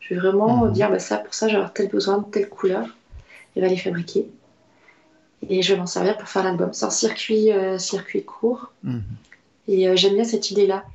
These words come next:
Speaker 1: Plus de sobriété.
Speaker 2: Mhm. Et le rendu sera aussi lumineux ou justement l'histoire se prête à être un peu plus sombre ?
Speaker 1: Hum, non, je pense que je vais avoir le, le, en fait, euh, je vais reprendre là où j'en étais à la fin d'Olive,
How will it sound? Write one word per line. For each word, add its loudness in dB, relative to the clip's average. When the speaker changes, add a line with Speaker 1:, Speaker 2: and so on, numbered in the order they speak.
Speaker 1:
Plus 0
de 4
sobriété. 0
Speaker 2:
Mhm. -4
Et 0
le 2
rendu -4
sera -4
aussi -2
lumineux 0
ou 0
justement -2
l'histoire -2
se -4
prête -2
à -2
être -8
un -6
peu -2
plus -6
sombre ? -6
Speaker 1:
Hum, 6
non, 6
je -2
pense -6
que 2
je 2
vais 6
avoir 4
le, 6
le, 0
en -2
fait, -4
euh, 4
je 4
vais 8
reprendre 0
là 4
où 6
j'en 4
étais 4
à 0
la 2
fin 0
d'Olive, 2